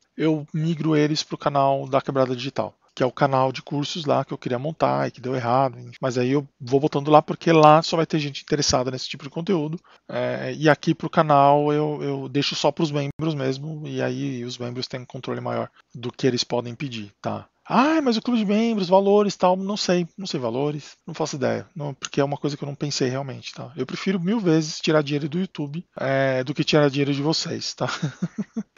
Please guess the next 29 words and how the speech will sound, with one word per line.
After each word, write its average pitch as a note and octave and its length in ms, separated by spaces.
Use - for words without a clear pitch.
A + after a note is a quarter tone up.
A D3+ 80
questão F3 480
é F3+ 60
que - 120
o - 20
YouTube E3+ 220
tá - 80
pagando E3 220
muito F#3 160
pouco, - 400
o C3+ 80
YouTube C#3 220
tá - 80
pagando C#3 200
muito E3+ 200
pouco F3 400
e D#3 100
ele D#3+ 160
não F3 140
compensa G#3+ 640
o G3+ 100
custo - 300
que - 60
eu F3 40
tenho E3 200
de - 80
produção D#3 340
de C#3+ 60
material. C#3 500